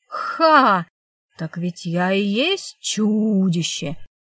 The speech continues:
потому что мне надо было этот фотоаппарат сломать, вот я и... Молокососы хотели нас сфотать, а потом фотки моей жене послать, прикинь.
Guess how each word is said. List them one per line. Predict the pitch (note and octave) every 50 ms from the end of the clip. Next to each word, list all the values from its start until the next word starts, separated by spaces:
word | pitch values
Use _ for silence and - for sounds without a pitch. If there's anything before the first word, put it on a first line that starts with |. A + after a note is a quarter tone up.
| _ _
потому | - F#3 - E3 F#3 F#3+ F#3
что | F3 - - F3
мне | E3 F3+ F#3+ A3+ C4+ C#4 A#3+
надо | G3+ E3+ E3+ F3 F3+
было | E3+ G3 G#3 G#3 G3+
этот | F#3+ F#3 F3 F#3+ F3+ -
фотоаппарат | - G3 F#3 - F3+ F#3 - A3 A3+ B3+ C#4 C4 -
сломать, | - - - F#3+ F3+ G#3 B3 B3+ A#3 G3 F3 E3+ - -
вот | - F#3 -
я | - F#3+ F#3+ F#3+
и... | G3 G3 F#3+ F#3 - _ _ _ _ _ _ _ _ _ _
Молокососы | - G#3+ A#3+ C#4+ C#4 - E4 E4+ - - F#4 D4 - G#3
хотели | F3 - F#3 F#3 - A3+ G#3+ G#3+ A3
нас | A3 A3 A3 G#3+ G#3+ -
сфотать, | - - - E4 E4 D#4 - G#3 F3 -
а | F3
потом | F3 G#3 G#3 - B3 C4
фотки | C4 - E4+ D#4 - - - G#3+
моей | F#3+ F#3+ G3 G#3 A3+ A#3
жене | A#3 G#3 A3 B3+ C#4 C#4+ D4+ D4
послать, | C4 A3 G3 F#3+ - G3 F#3 E3+ E3+ _
прикинь. | - F#3 G3+ G3 - - C4 C4+ C#4 C#4